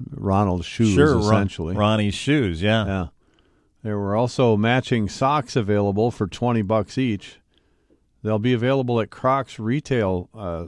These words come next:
Speaker 1: locations and wholesale partners. I don't know if they've made improvements, but for about twenty-five years, Crocs have been the ugliest shoe ever manufactured.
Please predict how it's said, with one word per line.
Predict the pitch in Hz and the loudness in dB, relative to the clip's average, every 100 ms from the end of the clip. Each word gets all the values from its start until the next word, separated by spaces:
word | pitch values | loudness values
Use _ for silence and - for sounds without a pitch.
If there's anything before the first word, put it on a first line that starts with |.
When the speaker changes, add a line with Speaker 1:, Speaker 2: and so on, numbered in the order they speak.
| _ | _
Speaker 1:
locations | 101 104 90 101 92 98 101 - _ _ _ _ _ _ 101 | -6 -6 -2 -2 -2 -4 -8 -8 _ _ _ _ _ _ -6
and | 92 | -4
wholesale | 80 135 - 123 104 | -2 -4 -4 -2 -2
partners. | - 123 - 85 71 - _ _ _ _ _ - | -2 -4 -4 -8 -12 -16 _ _ _ _ _ -4
I | 120 | 0
don't | 156 | 4
know | 139 | 2
if | - | 4
they've | 135 | 4
made | 123 143 117 | 6 4 2
improvements, | 92 143 147 104 87 - | 0 -2 0 -2 -4 -6
but | 104 98 - | -2 -2 -2
for | 113 107 | -2 0
about | 110 131 - | 2 -2 -2
twenty-five | - 127 113 - 110 98 | -6 -4 -4 -2 -2 -2
years, | 117 110 90 | -2 -4 -6
Crocs | - 107 107 - - - | -2 0 0 -4 -18 -8
have | 95 90 | -8 -2
been | 101 95 | -2 0
the | 87 - | -2 -4
ugliest | 117 120 113 101 | -6 -2 -2 -2
shoe | - 110 101 101 | -2 0 0 -2
ever | 117 104 101 | -4 -4 -4
manufactured. | 98 92 90 - - - - - | -4 -6 -6 -8 -12 -14 -20 -20